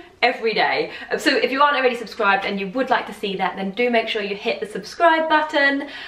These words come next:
Um, and I will just be picking out some of my favourite items from each retailer,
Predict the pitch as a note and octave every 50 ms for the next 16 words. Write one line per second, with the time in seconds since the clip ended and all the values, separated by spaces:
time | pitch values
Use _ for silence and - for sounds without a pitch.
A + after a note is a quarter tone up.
0 | - - B3+ B3+ C4 - C4 C4 C4+ C4+ C4+ C4 C4+ - C#4+ C4 - C4+ C4 -
1 | B3+ B3+ A#3 - - A#3 A#3+ A#3 A#3+ A#3 - D4 C#4 C4 C4 B3 - - G#3+ G#3+
2 | G#3+ - A3 G#3+ G#3 - - A#3 F#3+ - C4+ C#4+ C4+ - - A3+ G#3 G#3 - G3
3 | F#3+ F#3 F#3+ F#3+ F#3